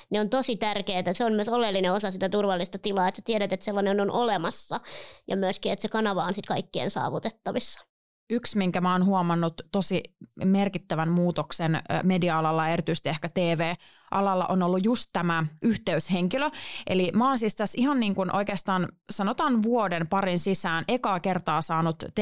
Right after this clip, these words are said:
Speaker 2: V-alalla esiin sopimuspapereita,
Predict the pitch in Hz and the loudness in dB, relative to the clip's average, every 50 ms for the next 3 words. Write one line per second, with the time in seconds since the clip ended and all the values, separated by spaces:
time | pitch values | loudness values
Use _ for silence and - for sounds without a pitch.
0 | 208 196 165 175 160 160 160 165 160 160 165 - - 180 190 - - 180 170 165 | 0 2 2 0 0 2 2 2 2 2 2 2 0 0 0 0 0 0 0 0
1 | 160 - - - - 240 240 - 190 175 165 175 - - - 196 190 - 160 160 | 0 0 -2 -4 -4 -4 -4 -2 0 0 0 0 0 0 -2 -2 -2 -2 -2 -2
2 | 165 170 190 202 269 277 | -2 -4 -2 -2 -4 -4